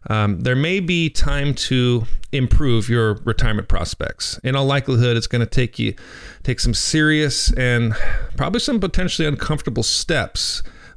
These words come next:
but it's not too late. So today we're going to talk, uh, from a June two thousand eighteen article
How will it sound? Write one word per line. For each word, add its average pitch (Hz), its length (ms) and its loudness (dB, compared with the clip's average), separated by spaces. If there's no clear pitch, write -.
but 123 460 -2
it's 135 160 -2
not 190 200 -2
too 180 140 4
late. 113 240 0
So 123 400 -4
today 170 240 0
we're 170 100 -2
going 151 220 -2
to 123 80 -6
talk, - 500 0
uh, 120 220 0
from 123 260 -2
a 113 60 0
June 196 640 0
two 190 140 2
thousand 190 320 0
eighteen 190 300 0
article 127 480 0